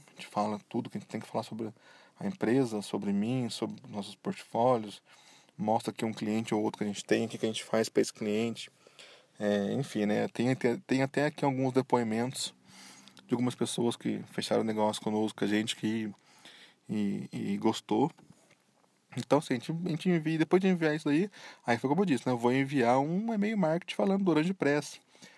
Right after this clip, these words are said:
Eu vou mandar um e-mail marketing falando do Mautic, né?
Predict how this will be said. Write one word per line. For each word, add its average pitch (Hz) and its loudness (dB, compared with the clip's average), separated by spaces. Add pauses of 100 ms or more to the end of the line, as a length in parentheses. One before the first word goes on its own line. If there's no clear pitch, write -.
(220)
Eu - -8
vou 113 -2
mandar 120 2
um 120 2
e-mail 117 0
marketing 110 -2
falando 117 2
do 139 2
Mautic, 135 0 (320)
né? 196 2